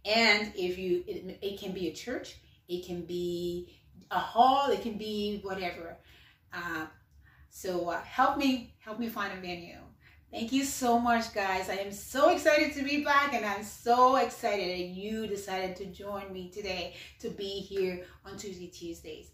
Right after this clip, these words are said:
I hope you were inspired. And please remember, our world is hurting. We, we can be a light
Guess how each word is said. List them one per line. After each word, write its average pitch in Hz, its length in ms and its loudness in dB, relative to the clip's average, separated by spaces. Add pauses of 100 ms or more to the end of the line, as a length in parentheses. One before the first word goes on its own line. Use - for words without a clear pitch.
(200)
I 190 60 -10
hope 226 320 -4
you 214 140 -4
were 180 120 -4
inspired. 160 600 -12 (720)
And 165 180 -12 (100)
please 180 400 -10 (320)
remember, 170 600 -6 (1040)
our 190 140 -6
world 175 420 -4
is - 160 -16 (160)
hurting. 170 360 -14 (840)
We, 190 440 -10 (360)
we 220 440 -6
can 185 220 -14
be 165 200 -8
a 160 60 -12
light 165 220 -16